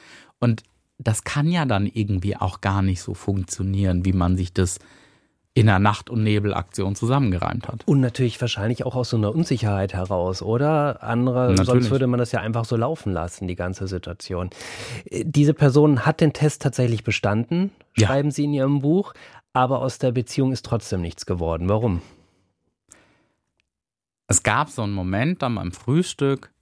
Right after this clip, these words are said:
Speaker 1: wo mir die Frage ge-, so irgendeine Frage gestellt wurde. Und es ist total spannend, dass ich mich überhaupt nicht mehr dran erinnere, weil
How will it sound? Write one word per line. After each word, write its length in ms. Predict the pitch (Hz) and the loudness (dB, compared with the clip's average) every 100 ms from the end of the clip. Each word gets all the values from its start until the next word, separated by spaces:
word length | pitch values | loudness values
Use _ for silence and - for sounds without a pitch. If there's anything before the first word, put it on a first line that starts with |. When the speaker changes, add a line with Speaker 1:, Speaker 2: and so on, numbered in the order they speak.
| _ | _
Speaker 1:
wo 80 | 101 | 0
mir 120 | 98 | 2
die 80 | 95 | 2
Frage 440 | 85 92 104 127 123 | 0 0 2 2 0
ge-, 180 | 120 | -2
so 140 | 101 101 | -6 -2
irgendeine 640 | 92 - - 190 247 269 | -2 -2 -4 0 4 4
Frage 460 | 254 - 262 277 147 | 2 -2 -2 0 0
gestellt 480 | 113 - 90 92 - | -2 -2 -4 -4 -2
wurde. 160 | 95 | 0
Und 60 | 104 | 0
es 120 | 110 | 0
ist 200 | 123 - | -4 -2
total 260 | 135 139 170 | 0 2 0
spannend, 400 | - 143 170 151 | -2 0 0 -2
dass 100 | 123 | -4
ich 140 | 127 | -2
mich 160 | 127 - _ | -2 -4 _
überhaupt 520 | 165 185 175 156 - | 2 4 4 2 0
nicht 140 | 127 | 0
mehr 120 | 127 117 | 0 0
dran 200 | 107 98 | 0 0
erinnere, 580 | 98 123 147 151 175 196 - - - _ | 0 2 2 2 -4 -6 -14 -20 -20 _
weil 560 | - 101 120 135 151 170 | -4 0 2 2 0 -2